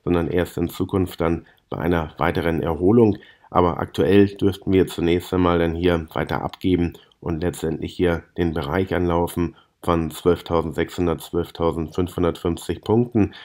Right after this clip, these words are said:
Das gilt so lange, wie wir hier unter der Marke von zwölftausendneunhundertfünfzig Punkten bleiben.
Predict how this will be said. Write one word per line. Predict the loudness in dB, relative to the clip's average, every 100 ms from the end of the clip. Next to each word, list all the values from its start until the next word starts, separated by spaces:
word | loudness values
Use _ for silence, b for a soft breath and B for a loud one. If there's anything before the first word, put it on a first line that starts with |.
| B
Das | -10 0
gilt | 2 2
so | 0
lange, | 2 2 2 0 _
wie | 0 2 4
wir |
hier | 2 2 0 0
unter | -4 -6
der | -4
Marke | -2 -2 -2 -2
von | -4 -4
zwölftausendneunhundertfünfzig | -6 -4 -6 -4 -4 -4 -4 -4 -4 -2 -4 -4 -6 -6 -10 -6
Punkten | -6 -6 -4 -4
bleiben. | -2 -2 -4